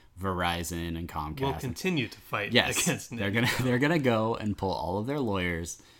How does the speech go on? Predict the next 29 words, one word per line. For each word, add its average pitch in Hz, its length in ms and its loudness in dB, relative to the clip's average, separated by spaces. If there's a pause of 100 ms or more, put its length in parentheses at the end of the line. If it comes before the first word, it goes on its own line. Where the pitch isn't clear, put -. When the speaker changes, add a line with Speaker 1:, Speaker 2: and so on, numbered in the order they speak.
(420)
Speaker 1:
and 95 160 0
there's 95 180 0
gonna 92 180 0
be 85 220 -2
some 82 200 -6
lawsuits - 420 -10
that - 100 -12
happen - 320 -12
now. 71 200 -10
So, 85 380 -2 (380)
um, 82 520 -6 (880)
Speaker 2:
You 156 200 -6 (120)
Speaker 1:
it's, 117 280 2
it's 131 160 4
a, 131 140 2
it's, 123 160 0
it's 113 220 0
a 104 60 2
small 123 320 6
victory. 127 500 -2 (540)
You 98 120 -2
know, 92 180 0
it's, 92 140 -4
it's 95 260 -8
a 92 40 -6
victory 104 720 -2
in 95 100 -6
the 87 60 -4
battle, 92 460 -2